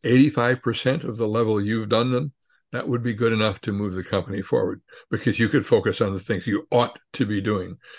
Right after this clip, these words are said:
So use the eighty-five percent rule. Who's on the payroll that I'm paying for that could do that job at least at eighty-five percent of what I do? Have them do it, for Pete's sake, so you free up your time to do the things you ought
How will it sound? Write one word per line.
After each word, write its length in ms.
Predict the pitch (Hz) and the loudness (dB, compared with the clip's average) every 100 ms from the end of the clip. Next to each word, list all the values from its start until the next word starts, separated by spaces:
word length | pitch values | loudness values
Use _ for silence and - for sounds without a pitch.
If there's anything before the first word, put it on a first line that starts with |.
| - _ - | -20 _ -4
So 100 | 98 | 0
use 260 | 104 101 | 2 2
the 100 | 117 | 4
eighty-five 420 | 107 123 110 170 | 6 6 4 4
percent 320 | 165 170 156 139 | 2 4 4 4
rule. 300 | 117 95 - _ - | 2 0 -6 _ 2
Who's 180 | 185 | 4
on 140 | 170 170 | 4 2
the 80 | 147 | 2
payroll 480 | 139 135 131 127 | 4 4 4 2
that 140 | 120 113 | 0 -2
I'm 120 | 110 | -4
paying 280 | 123 190 185 | -4 -2 -4
for 260 | - 104 | -2 -2
that 160 | 101 90 | -2 -6
could 240 | - 98 | -8 -10
do 400 | 98 123 131 131 127 - _ - | 2 6 8 8 2 -20 _ -12
that 320 | 101 113 131 | 2 2 2
job 300 | 113 104 101 | -2 0 0
at 140 | 104 | -2
least 280 | 226 233 175 | 0 0 2
at 80 | 131 | 2
eighty-five 460 | 135 123 104 101 - | 2 0 0 -4 -4
percent 280 | 101 113 | -6 -4
of 60 | 95 | -2
what 160 | 101 95 | -2 0
I 140 | 95 | -2
do? 160 | 95 92 _ - _ _ _ _ - | -4 -8 _ -20 _ _ _ _ 0
Have 180 | 113 | 2
them 140 | 123 135 | 4 4
do 160 | 175 | 6
it, 100 | 160 | 4
for 120 | - - | 0 -6
Pete's 280 | - 101 | -4 0
sake, 220 | - 98 101 | 2 2 0
so 100 | 107 | -2
you 160 | 104 | -2
free 260 | 98 135 123 | -2 2 2
up 160 | 135 | 0
your 120 | - 95 | -4 -2
time 200 | 110 107 | -2 -2
to 80 | 110 | -2
do 120 | 117 | -2
the 160 | 110 | -2
things 300 | 101 123 117 | 0 0 0
you 100 | 101 - - | -2 -4 2
ought 220 | 135 | 2